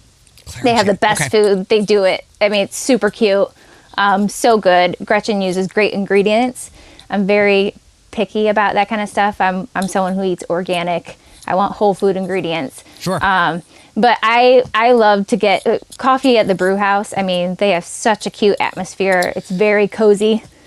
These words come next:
Speaker 1: That's where,
Speaker 2: Um,
Speaker 1: that's the place where Nate was going. And my, uh,
Speaker 2: Yeah.
Speaker 1: old coworker, Fred Lefevre, when he got kicked out of the studio, was doing his show there every morning.
Speaker 2: Okay. Yeah, I mean, he, the Georgette's is great. I mean, they, I,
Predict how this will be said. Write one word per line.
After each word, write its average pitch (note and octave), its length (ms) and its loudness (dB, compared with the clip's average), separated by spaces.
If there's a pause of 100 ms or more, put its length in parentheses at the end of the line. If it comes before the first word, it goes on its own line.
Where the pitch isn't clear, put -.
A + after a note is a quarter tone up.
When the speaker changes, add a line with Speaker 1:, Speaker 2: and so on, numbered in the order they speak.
(120)
Speaker 1:
That's C4 240 -4
where, G3+ 80 0
Speaker 2:
Um, F3+ 440 -2
Speaker 1:
that's G#3+ 260 -10
the F3+ 80 -10
place C#3 320 -8
where C3+ 100 -8
Nate B2 220 -6
was B2 140 -6
going. B2+ 320 -4
And D#3 280 -6
my, D#3 220 -6
uh, F#3+ 140 2
Speaker 2:
Yeah. G#3 380 0
Speaker 1:
old F3 80 -8
coworker, E3+ 540 -6
Fred F3+ 280 -6
Lefevre, E3 420 -4
when C#3 460 -6
he C#3+ 100 -2
got C#3 160 -6
kicked E3+ 240 -10
out D#3 100 -2
of C#3 60 -6
the C3 60 -2
studio, E3 400 -2
was B2+ 100 -2
doing D3 240 -4
his A#2+ 80 -6
show G#3+ 260 -4
there C3 200 -2
every G#2+ 160 -4
morning. F#2 420 -6 (500)
Speaker 2:
Okay. B3+ 460 2 (300)
Yeah, D4+ 240 4
I D4 80 4
mean, C#4 180 6
he, D4 360 4
the A#3 380 4 (120)
Georgette's C4 500 2
is C#4 140 2
great. C#4 420 2
I G#3+ 60 -2
mean, G#3 400 -2 (100)
they, A3+ 300 4
I, G#3 260 0